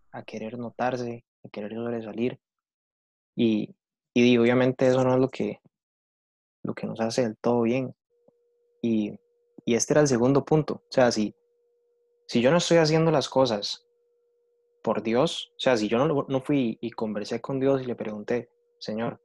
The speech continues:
¿qué quieres de mí? Señor, ¿qué, en qué quieres que te sirva? Señor, ¿qué quieres que haga? Señor, ¿este llamado que me están haciendo viene de ti o viene de los hombres?".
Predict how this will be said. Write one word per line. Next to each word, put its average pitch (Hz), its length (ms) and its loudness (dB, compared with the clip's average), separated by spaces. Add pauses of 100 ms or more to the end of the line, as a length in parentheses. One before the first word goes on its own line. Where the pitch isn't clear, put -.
(120)
¿qué 113 120 -8
quieres 127 320 -2
de 117 80 -4
mí? 110 200 -8 (520)
Señor, 113 420 -10 (380)
¿qué, 120 120 -12
en 110 140 -12
qué 117 200 -8
quieres 131 320 -8
que 117 140 -16
te - 160 -18
sirva? 117 380 -10 (140)
Señor, 113 380 -12
¿qué - 120 -18
quieres 123 360 -8
que - 140 -10
haga? 113 300 -10 (480)
Señor, 117 420 -4
¿este 123 260 -6
llamado 127 300 -2
que 135 100 -12
me 113 100 -8
están 120 220 -10
haciendo 120 500 -6
viene 120 280 -6
de 120 100 -6
ti 151 320 -6 (400)
o 117 100 -6
viene 113 260 -4
de 117 120 -8
los 113 160 -10
hombres?". 120 520 -10